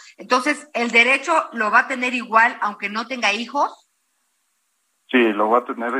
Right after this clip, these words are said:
Speaker 2: i-, igual aunque no tenga hijos o tenga, o tenga hijos. Me queda claro que teniendo hijos, los hijos también tienen derecho sobre esa pensión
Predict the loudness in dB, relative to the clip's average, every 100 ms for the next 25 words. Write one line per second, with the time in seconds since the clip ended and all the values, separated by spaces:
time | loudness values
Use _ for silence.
0 | -6 -10 -14 -2 0 0 -4 -10 -14 -14
1 | -12 -10 -12 -10 -12 -10 -12 -12 -8 -8
2 | -8 -16 -16 -16 -2 2 4 2 0 -4
3 | -6 2 2 4 2 0 -6 -18 -16 -16
4 | -14 -12 -12 -12 -14 -16 _ _ _ _
5 | _ -8 -6 2 2 2 -2 -2 -4 -4
6 | -4 -6 -6 -8 -10 -12 -6 -4 -4 -8
7 | -10 -10 -12 -10 -8 -8